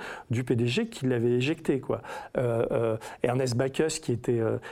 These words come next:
qui était, euh, euh, l'autre personne qui m'avait aidé, qui était cet ancien fondateur de la banque, euh, Clearstream, lui, c'est parce que il, il, il, il voulait vraiment dénoncer un complot, il était dans une stratégie plus globale,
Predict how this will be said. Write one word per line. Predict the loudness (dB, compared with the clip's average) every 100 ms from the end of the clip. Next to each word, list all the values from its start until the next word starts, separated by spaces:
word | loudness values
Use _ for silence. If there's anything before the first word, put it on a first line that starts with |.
| -14
qui | -4 -4
était, | 0 2 2
euh, | 2 2 2 0
euh, | 0 2 2
l'autre | 2 2 2 0
personne | 0 0 0 0
qui | -2 -2
m'avait | 0 2 2
aidé, | 2 0
qui | 0 -4
était | -4 -6
cet | -6 -8 -6 -4
ancien | -2 0 -2
fondateur | -2 0 0 2 0 0
de | 0
la | 0 0
banque, | 0 -2 -2
euh, | -4 -2
Clearstream, | -4 -4 0 0 0 -4 -10 -2
lui, | 2 2
c'est | 2 2
parce | 0 -2
que | 0 2 2 0 -8 -10 -2
il, | 0 2
il, | 2 2 2
il, | 2 2 2
il | 0
voulait | 2 2 2
vraiment | 2 2 2 2
dénoncer | 2 2 0 0
un | 0
complot, | 0 0 0 2 4 4 4
il | 4 2
était | 2 2
dans | 2
une | 0 0
stratégie | -2 -4 -2 0 0
plus | -2 -2
globale, | 2 4 4 4 2 0